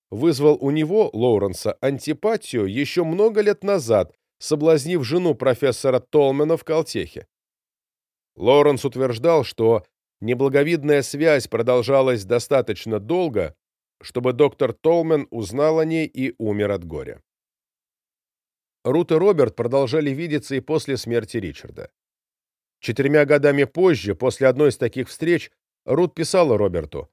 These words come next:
"Никогда не забуду два волшебных кресла на пристани, воду, огни и самолёты над головой". Ты, наверное, догадался, я не решилась упомянуть, что этот день —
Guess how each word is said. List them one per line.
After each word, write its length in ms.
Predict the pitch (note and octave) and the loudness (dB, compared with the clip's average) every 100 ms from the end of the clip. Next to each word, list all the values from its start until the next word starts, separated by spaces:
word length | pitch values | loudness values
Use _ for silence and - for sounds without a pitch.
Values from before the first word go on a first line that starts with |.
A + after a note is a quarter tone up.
| _ _ _ _ _ _ _ _ _ | _ _ _ _ _ _ _ _ _
"Никогда 420 | A#2 B2+ D#3 E3+ | -4 0 2 2
не 120 | F#3 | 2
забуду 440 | D3 D#3+ D#3+ G#3 E3+ | 2 2 2 0 0
два 220 | A#2+ E3 | 2 4
волшебных 600 | E3+ D3+ - D#3 C#3 C3 | 4 2 0 -2 -2 -4
кресла 440 | - D#3 D#3 D3 | -4 -4 -2 0
на 120 | C#3 C3+ | 0 -2
пристани, 680 | - B2+ F2+ - D#2+ D2 D#2+ _ _ _ _ _ | -4 -6 -6 -8 -10 -10 -16 _ _ _ _ _
воду, 520 | F2 F#2+ D#3 D3 C#3+ _ _ _ _ _ | -8 -2 0 -2 -10 _ _ _ _ _
огни 520 | G#2+ G2 G#2 A#2+ B2+ - _ _ _ _ _ _ _ | -4 -2 -4 -6 -8 -14 _ _ _ _ _ _ _
и 80 | A#2 | -8
самолёты 520 | - A#2+ G2+ F2 D#2 | -4 0 0 -2 -6
над 180 | D2+ C#2+ | -14 -16
головой". 440 | D2 C#2+ C#2+ - _ _ _ _ _ _ _ _ _ _ _ | -16 -16 -18 -20 _ _ _ _ _ _ _ _ _ _ _
Ты, 100 | A2 | 0
наверное, 400 | A#2+ C3 B2 B2 | 2 4 4 2
догадался, 640 | A#2 B2+ B2 C#3+ A#2+ - | 2 2 4 2 2 -4
я 240 | F2 G2+ A#2+ | -4 0 0
не 140 | B2 | 0
решилась 540 | B2 A#2+ E3 D#3+ G#2 G#2 | -4 -4 -2 -2 -2 -6
упомянуть, 480 | G2+ G#2 A2+ B2+ | -6 -2 -2 -2
что 180 | - - | -4 -2
этот 280 | G#2+ F#2+ G2 | -2 -2 -8
день — 380 | F2 C#3 C3+ | -4 -4 -4